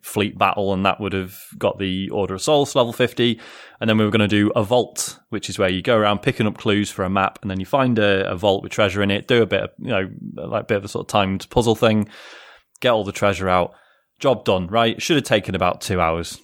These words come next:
tops. Um, long story short, yeah, so the, the, the shit, the fleet battle went really well. That was really good fun. A bit stressful, but then they always are, and that's, that's part of the, part of the enjoyment. Um, that was really good.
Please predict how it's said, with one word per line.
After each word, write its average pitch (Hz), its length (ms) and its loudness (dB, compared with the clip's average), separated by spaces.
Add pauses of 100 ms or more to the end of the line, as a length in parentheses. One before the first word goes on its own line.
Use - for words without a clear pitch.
(140)
tops. - 440 -6 (520)
Um, 92 880 2 (800)
long 147 280 0
story - 240 2
short, 135 300 2
yeah, 127 100 4
so - 140 -4
the, 120 480 2 (180)
the, 117 480 4
the - 80 -8
shit, - 240 0
the 127 100 0
fleet 147 260 0
battle 131 260 4
went 117 160 0
really 117 180 2
well. 123 240 4
That 113 120 2
was 117 120 -2
really 110 140 2
good 110 140 -4
fun. 113 360 2 (560)
A - 40 -18
bit 147 140 0
stressful, 113 400 0
but 110 80 0
then 107 80 0
they 107 60 2
always 104 220 2
are, 92 180 4
and 101 80 -2
that's, 98 220 -8
that's 101 240 -12
part 98 260 -2
of 101 60 -4
the, 101 260 -4
part 107 200 -6
of 104 60 -6
the 113 80 2
enjoyment. 107 520 4 (400)
Um, 110 260 2
that 123 160 2
was 107 140 -6
really 107 160 0
good. 107 340 0